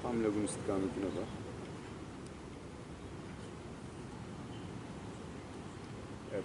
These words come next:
koru bu istikameti. Tuttum şimdi B kolonlarını. Derste anlattığım şekilde yana doğru biraz deforme ettim. Baş hizama doğru güçlü bir şekilde çekiyorum. Evet, geri yıkıl, korkma. Tut orada,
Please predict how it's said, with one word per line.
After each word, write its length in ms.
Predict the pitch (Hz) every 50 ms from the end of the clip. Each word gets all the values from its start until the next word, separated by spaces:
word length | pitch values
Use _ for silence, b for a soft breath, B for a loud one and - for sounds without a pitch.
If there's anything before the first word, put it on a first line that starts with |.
| - -
koru 120 | 131 120
bu 160 | 113 101 90
istikameti. 600 | 82 - - - 92 95 87 85 85 80 - 131 117 - - - - - - - - - - -
Tuttum 240 | - 147 - - 160 139 -
şimdi 220 | 135 123 110 104
B 120 | 107 98 95 95
kolonlarını. 540 | 104 98 95 90 90 90 87 85 90 101 117 120 - - - - - - - - - - - - - - - - - - -
Derste 300 | 139 139 143 131 - -
anlattığım 400 | 135 131 127 123 117 - - 117 -
şekilde 300 | - 113 - 117 113 107
yana 280 | 104 110 113 120 120 110
doğru 240 | 110 107 101 107 98 98
biraz 140 | 104 101 92 85
deforme 460 | 101 98 92 - 107 104 101 107 110 101
ettim. 280 | 90 - - - 90 - - - - - - - - - - - - - - - - - -
Baş 120 | 131 143
hizama 400 | - 131 120 113 120 117 117 117 113 104
doğru 300 | 107 107 104 101 110 117 - - - - - - - - - - - - -
güçlü 320 | 101 107 - - 135 123 104
bir 40 | 98
şekilde 500 | - 101 90 - - 90 90 101 113 107 - - - - - - - - - -
çekiyorum. 400 | - 98 90 - 104 98 85 76 73 - - - - - - - - - - - - - - -
Evet, 100 | 104 110 - 139
geri 180 | 147 147 135
yıkıl, 240 | 135 113 - - 107 101 101 113
korkma. 420 | 135 131 117 101 101 101 101 98 98 104 117 123 - - -
Tut 180 | - 139 -
orada, 540 | 139 113 107 101 92 98 98 107 120 131 139